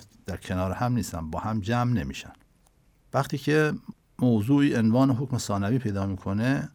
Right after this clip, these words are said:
معناش این نیست که مثلاً حکم خدا تغییر کرده.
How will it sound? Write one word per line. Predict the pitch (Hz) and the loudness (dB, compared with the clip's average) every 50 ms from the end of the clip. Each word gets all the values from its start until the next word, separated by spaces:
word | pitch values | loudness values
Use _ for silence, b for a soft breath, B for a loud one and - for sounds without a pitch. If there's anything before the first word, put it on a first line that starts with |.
| b b b b b b _ - | b b b b b b _ -4
معناش | 101 104 120 131 135 123 - - | -2 0 2 2 0 0 0 0
این | 151 156 | 0 0
نیست | 139 - - | 0 -2 -2
که | - | -6
مثلاً | 101 92 - 101 104 | -6 -4 -4 -4 -4
حکم | 87 98 - - - 95 | -4 -4 -6 -6 -6 -8
خدا | - - 98 95 98 104 95 | -6 -4 -4 -2 -2 -2 -4
تغییر | - - 82 80 - 82 78 71 | -4 -4 -4 -4 -4 -6 -8 -8
کرده. | - - 85 76 76 78 - - | -8 -10 -10 -8 -10 -10 -12 -14